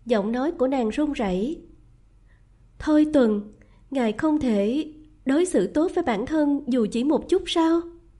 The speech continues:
Thôi Tuần nhìn nàng, ánh mắt như vừa mang nỗi buồn, vừa đầy cảm thương, rồi khẽ lắc đầu.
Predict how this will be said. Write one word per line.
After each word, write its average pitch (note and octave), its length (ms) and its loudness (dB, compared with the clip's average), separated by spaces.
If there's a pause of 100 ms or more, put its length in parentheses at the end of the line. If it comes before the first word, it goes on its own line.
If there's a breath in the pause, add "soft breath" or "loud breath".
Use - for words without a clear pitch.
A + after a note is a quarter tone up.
(1080)
Thôi D#4+ 240 -2
Tuần B3 180 2
nhìn A3 200 0
nàng, G3+ 340 -2 (420 soft breath)
ánh C#4+ 200 -2
mắt F#4 240 -4
như D4 180 -2
vừa B3 220 0
mang A#3+ 260 -4
nỗi G#3+ 160 -4
buồn, A3 380 0 (260)
vừa A#3 160 0
đầy G#3 260 -2
cảm G3 220 -4
thương, D4 380 0 (280 loud breath)
rồi A#3 200 -4
khẽ G3+ 200 -4
lắc D4 260 -6
đầu. G3+ 400 -2